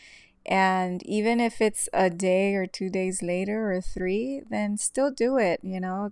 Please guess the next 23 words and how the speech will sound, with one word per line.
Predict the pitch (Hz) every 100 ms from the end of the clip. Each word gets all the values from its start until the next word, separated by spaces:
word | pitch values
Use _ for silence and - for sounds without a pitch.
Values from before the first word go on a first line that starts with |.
| _
Don't, | 214 208 214 -
don't | 214 214
be | 240
so | - - 220 220 226 - - -
hard | - - 214 214
on | 208
yourself. | 196 185 - 214 - -
And | 190 185
I | 185
know | 202 208
I | 190
felt, | 196 - 190 185 - _ _ _ _ _ _ _ _ _ _ -
I | 196
felt | 196 220 214
like | 190 190
I | 196
was | 202
being | 208 190
hard | 196 190
on | 185
myself | 180 190 185 -
at | -
times. | - 190 185 180 185 -